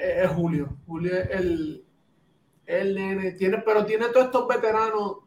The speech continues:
¿sabes? Jóvenes también, ¿sabes? Como Teóscar, eh, el mismo Gino, eh,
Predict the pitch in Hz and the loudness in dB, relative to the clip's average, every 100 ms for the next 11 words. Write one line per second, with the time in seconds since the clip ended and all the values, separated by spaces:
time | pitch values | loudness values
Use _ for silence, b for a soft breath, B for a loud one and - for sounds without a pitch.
0 | _ _ - 185 170 180 226 196 190 - | _ _ -6 -4 0 2 2 2 -2 -8
1 | 180 196 190 175 135 156 151 156 170 170 | -8 -4 -4 -4 -6 -8 -8 0 0 0
2 | - 160 156 151 151 - _ _ - - | -2 -6 -4 -8 -12 -18 _ _ -16 -6
3 | 156 156 147 147 139 139 135 135 - 151 | -4 -2 -2 -4 -6 -6 -6 -6 -6 -8
4 | 156 170 170 156 175 185 175 160 151 151 | -4 -2 -2 -2 -2 -2 -2 -4 -8 -10
5 | - - - _ - - - 92 92 82 | -18 -20 -20 _ -20 -20 -20 -12 -8 -8
6 | - - 76 139 | -8 -8 -8 -6